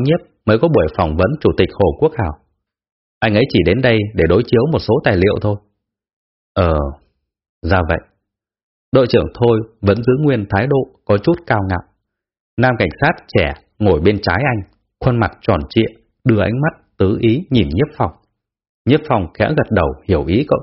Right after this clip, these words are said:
ta. Cậu cảnh sát béo tròn, nhẹ nhàng hỏi: "Anh là người Tứ Xuyên phải không?" Nghe thấy giọng nói của người cảnh sát trẻ, đúng âm sắc vùng Tứ Xuyên, Nhiếp Phong mỉm cười. "Chúng ta là đồng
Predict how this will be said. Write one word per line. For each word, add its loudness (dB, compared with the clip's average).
ta. -2
Cậu 2
cảnh -2
sát -2
béo 2
tròn, 0
nhẹ 2
nhàng -2
hỏi: -6
"Anh 0
là 2
người 2
Tứ 4
Xuyên 0
phải -2
không?" -4
Nghe 2
thấy 2
giọng -2
nói 0
của 0
người 2
cảnh -2
sát -4
trẻ, -2
đúng 0
âm 0
sắc -6
vùng 2
Tứ 2
Xuyên, -2
Nhiếp 0
Phong -4
mỉm 0
cười. -2
"Chúng -4
ta 0
là 2
đồng 2